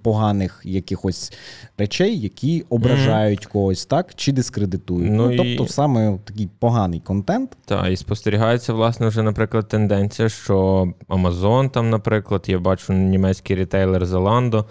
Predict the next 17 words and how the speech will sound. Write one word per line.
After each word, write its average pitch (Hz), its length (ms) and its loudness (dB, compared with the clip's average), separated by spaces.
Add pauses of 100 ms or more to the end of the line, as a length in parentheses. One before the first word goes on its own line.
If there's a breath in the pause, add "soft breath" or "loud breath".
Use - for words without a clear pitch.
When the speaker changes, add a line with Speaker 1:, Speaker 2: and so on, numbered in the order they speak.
(340 loud breath)
Speaker 2:
подали 104 320 2
позов 107 320 0
проти 101 260 -2
Комісії 98 720 0
Євросоюзу, 104 720 0
стверджуючи, 104 720 0
що - 240 -4
він 101 200 2
не 98 100 2
відповідає 98 500 0
визначенню 98 580 0
дуже 95 280 0
великої 95 420 0
онлайн-платформи. 90 800 0
Це 95 120 -4
означає, 98 500 0
що 98 340 -2